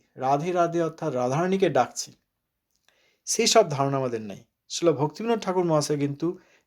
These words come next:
দেবীর নাম শোনা মাত্র উচ্চৈস্বরে ক্রন্দন করতেন। আর একটা কথা, শ্রীবার্ষ ভানবী দ্বৈতদাস প্রভুর ন্যায় অর্থাৎ প্রভুপাদের মতো ওং বিষ্ণুপাদ ঠাকুর, ওং বিষ্ণুপাদ ঠাকুর ভক্তিবিনোদেও সর্বদা দেখিয়াছি। তাহলে প্রভুপাদ এবং ভক্তিবিনোদ ঠাকুর দুজনের মধ্যেই দেখা গেছে কি,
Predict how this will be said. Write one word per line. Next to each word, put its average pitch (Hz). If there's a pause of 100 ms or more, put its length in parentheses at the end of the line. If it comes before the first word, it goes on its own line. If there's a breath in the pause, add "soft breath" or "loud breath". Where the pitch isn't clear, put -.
দেবীর 190
নাম 175
শোনা 170
মাত্র 160
উচ্চৈস্বরে 175
ক্রন্দন 127
করতেন। -
আর 147
একটা 165
কথা, 127 (880)
শ্রীবার্ষ 185
ভানবী 190
দ্বৈতদাস 180
প্রভুর 180
ন্যায় 120
অর্থাৎ 165
প্রভুপাদের 180
মতো 110 (1800 soft breath)
ওং 185
বিষ্ণুপাদ 208
ঠাকুর, 196 (500)
ওং 175
বিষ্ণুপাদ 208 (100)
ঠাকুর 190
ভক্তিবিনোদেও 175
সর্বদা 180
দেখিয়াছি। 135
তাহলে 147
প্রভুপাদ 180
এবং 190
ভক্তিবিনোদ 180
ঠাকুর 185
দুজনের 156
মধ্যেই 214
দেখা 135
গেছে 120
কি, 208